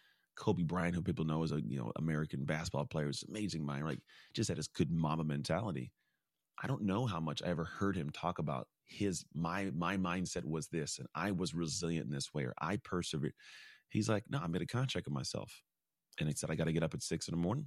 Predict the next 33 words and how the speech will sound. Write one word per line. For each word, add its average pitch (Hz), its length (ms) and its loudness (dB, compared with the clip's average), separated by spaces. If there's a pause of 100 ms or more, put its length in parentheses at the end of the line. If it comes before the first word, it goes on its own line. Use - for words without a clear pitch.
I - 40 -6
got 76 120 2
up 76 100 0
at - 60 -4
six - 240 -4
in - 60 -2
the 120 60 0
morning. 165 240 -4 (260)
That's - 100 -6
what - 80 4
I - 20 4
did. 131 160 0 (680)
He 107 100 4
didn't 123 160 4
describe - 560 0
it 78 60 2
as 78 80 2
being 76 220 2
resilient 76 420 0
in 71 40 2
the 73 60 0
morning. 67 140 0
It's 82 80 0
just 92 80 -2
what 80 100 4
he 76 60 2
did, 67 260 0 (100)
right? 78 240 0 (400)
It 98 60 0
was 85 100 0
an 82 60 0
identity 78 480 -2
trait. - 320 -8